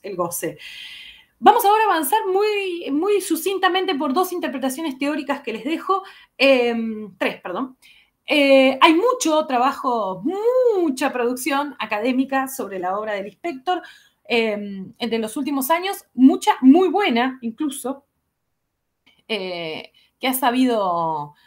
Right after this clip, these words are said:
analizar la obra de forma, me parece a mí, formidable. Incluso, por ejemplo, para darles un ejemplo, ¿no? Ha sido muy trabajada desde la perspectiva de, de la crítica feminista.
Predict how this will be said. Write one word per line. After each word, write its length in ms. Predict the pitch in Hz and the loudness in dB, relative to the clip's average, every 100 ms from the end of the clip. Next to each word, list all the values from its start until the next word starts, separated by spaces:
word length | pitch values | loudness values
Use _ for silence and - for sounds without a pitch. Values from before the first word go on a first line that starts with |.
| _ | _
analizar 520 | - 208 220 226 302 302 | -4 0 0 -2 0 2
la 200 | 247 269 | 4 4
obra 180 | 302 | 0
de 80 | 233 | -4
forma, 440 | - 220 233 202 175 | -6 -8 -4 -4 -6
me 140 | 170 | -10
parece 260 | 180 196 214 | -12 -12 -10
a 60 | |
mí, 260 | 202 214 190 | -8 -8 -10
formidable. 800 | - 208 226 285 339 285 302 339 _ - - - _ _ _ - | -6 -2 0 4 4 2 -2 -8 _ -20 -20 -20 _ _ _ 4
Incluso, 480 | 262 262 359 370 262 | 4 6 2 2 -4
por 80 | |
ejemplo, 540 | 240 311 294 240 208 - - - | -4 -4 0 0 0 -4 -18 -2
para 180 | 202 | 0
darles 280 | 208 247 247 | 2 0 -2
un 80 | 254 | -4
ejemplo, 380 | 233 202 175 170 | -6 -8 -8 -6
¿no? 180 | 247 427 | 0 0
Ha 140 | 285 | 0
sido 200 | 302 285 240 | -2 -4 2
muy 160 | 302 | 2
trabajada 460 | 320 247 240 269 262 | 2 -2 -2 -2 -2
desde 120 | 226 | -4
la 120 | 202 | -6
perspectiva 520 | 190 196 196 262 254 | -10 -14 -10 -2 -2
de, 720 | 196 175 156 151 147 143 143 - | 0 -4 -6 -8 -10 -12 -16 -12
de 80 | |
la 140 | 170 170 | -10 -6
crítica 300 | 269 254 208 | -6 -6 -10
feminista. 720 | 214 220 349 - - 294 330 | -10 -6 -6 -6 -4 -4 -4